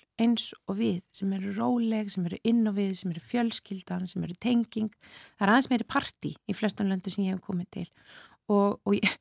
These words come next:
ég var alltaf vorkennd hinum að ég ekki jól eins og við. <laughs> Þó ég sem að nú eru ekki allir sem að fatta það. En, hérna, en þarna sá ég eina hefð sem ég sagði, „Ok, þeir gera þarna eitthvað eins og við gerum og mikið er það fallegt.“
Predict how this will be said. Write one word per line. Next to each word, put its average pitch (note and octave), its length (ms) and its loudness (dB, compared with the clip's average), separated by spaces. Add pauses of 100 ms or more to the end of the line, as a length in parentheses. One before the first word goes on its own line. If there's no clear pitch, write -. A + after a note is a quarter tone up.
(360)
ég G#3 60 0
var A3+ 80 2
alltaf E3+ 180 -2
vorkennd F#3+ 460 0
hinum C#4 420 2
að - 80 2
ég A3 80 6
ekki G#3+ 160 0
jól C#4+ 240 4
eins B3+ 160 4
og A#3+ 140 4
við. D#4 340 4 (360)
<laughs> A#3 420 6
Þó B3 80 6
ég A3 180 8
sem A3 160 4
að G#3 280 8
nú A3 120 6
eru G#3+ 160 2
ekki G#3 180 2
allir G3+ 240 0
sem G3 140 -2
að F#3 80 0
fatta G#3+ 280 4
það. G#3+ 300 -2 (300)
En, A3+ 220 4
hérna, A3 420 -2
en A3+ 100 2
þarna C4+ 300 0
sá C#4+ 180 0
ég C4 220 2
eina C4+ 640 2
hefð - 600 -4 (400)
sem A3+ 220 2
ég A3+ 180 4
sagði, A3+ 280 -2
„Ok, C#4+ 260 -2 (320)
þeir C4 260 -2
gera C#4 320 0
þarna - 360 -4
eitthvað - 400 -4
eins A#3+ 440 2 (140)
og A#3 400 -2 (200)
við F#3+ 340 0
gerum - 440 -2
og G3+ 140 0
mikið G#3 440 0
er F#3+ 140 -4
það - 160 -14
fallegt.“ - 420 -16